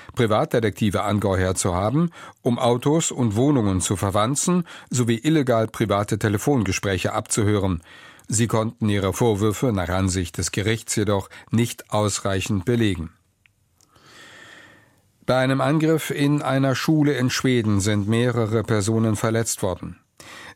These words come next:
Wie die Stadtverwaltung von Fagersta mitteilte,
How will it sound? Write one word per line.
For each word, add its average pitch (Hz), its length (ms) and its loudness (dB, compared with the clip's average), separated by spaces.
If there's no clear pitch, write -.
Wie 120 260 2
die 117 180 2
Stadtverwaltung 113 800 0
von 107 200 0
Fagersta 113 560 0
mitteilte, 113 600 0